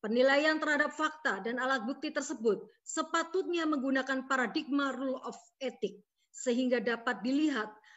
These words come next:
pola hubungan etika dan hukum. Ruang lingkup etika lebih luas, sehingga harus dimaknai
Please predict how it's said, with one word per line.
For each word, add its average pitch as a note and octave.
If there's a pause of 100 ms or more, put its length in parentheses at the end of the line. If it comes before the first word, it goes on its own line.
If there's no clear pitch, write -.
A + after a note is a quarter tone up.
(160)
pola C#4+
hubungan D4+
etika A#3+
dan G#3
hukum. F3+ (320)
Ruang A3+
lingkup C#4+
etika C4+
lebih B3
luas, C#4 (280)
sehingga B3+
harus D4+
dimaknai A#3